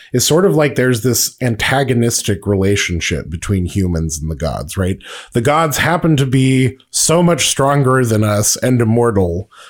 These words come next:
but they are pests, kind of, i-, from our perspective. And so you sort of have these, these, these different,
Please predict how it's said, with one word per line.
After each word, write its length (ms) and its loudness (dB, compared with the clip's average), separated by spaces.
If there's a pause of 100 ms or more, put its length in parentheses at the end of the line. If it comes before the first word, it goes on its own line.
(140)
but 160 0
they 300 2 (100)
are 100 0
pests, 760 -2
kind 260 2
of, 280 -4 (360)
i-, 100 -2 (100)
from 220 0
our 180 2
perspective. 880 -2 (400)
And 160 0
so 120 0
you 160 2
sort 200 2
of 100 0
have 340 0
these, 280 0 (160)
these, 480 -4
these 320 -4
different, 640 -2